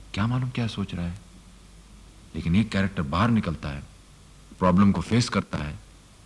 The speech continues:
और दो तीन मिनट में उसको सॉल्यूशन निकाल के चला जाता है।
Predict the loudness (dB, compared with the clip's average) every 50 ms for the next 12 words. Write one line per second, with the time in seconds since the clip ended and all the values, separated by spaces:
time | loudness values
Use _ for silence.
0 | -20 -20 -20 -20 -20 -20 -20 -20 -8 -2 2 2 4 4 2 0 -4 -10 -18 -20
1 | -20 -20 -20 -20 -20 -6 0 0 0 4 6 6 6 8 8 6 4 4 0 0
2 | 0 -2 -4 -2 0 0 2 2 2 4 2 2 2 2 -2 -2 -4 -6 -8 -10
3 | -10 -14 -10 -6 -4 -4 -4 -4 -8 -12 -14 -16